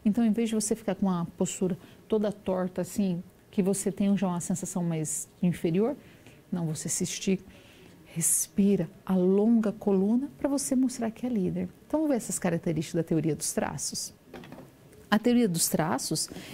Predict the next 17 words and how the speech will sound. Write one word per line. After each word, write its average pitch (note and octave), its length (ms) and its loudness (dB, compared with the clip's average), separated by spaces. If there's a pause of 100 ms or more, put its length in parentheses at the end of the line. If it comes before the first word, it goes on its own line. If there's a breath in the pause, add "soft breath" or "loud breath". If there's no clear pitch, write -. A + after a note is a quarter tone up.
então, A3+ 320 4
ela C4 160 4
diz A#3+ 380 4
que - 100 -2
nasce A#3+ 320 2
pronto. A3+ 440 2
Então, B3+ 260 2
eu C#4+ 60 2
tenho C#4+ 200 2
as D#4+ 140 0
características G3 880 -2
aqui F#3 320 -4 (380 loud breath)
fisiológicas, F#3+ 1200 2 (220 loud breath)
eu F#3+ 100 2
tenho F3+ 380 2
as E3+ 160 0
características E3 1000 -2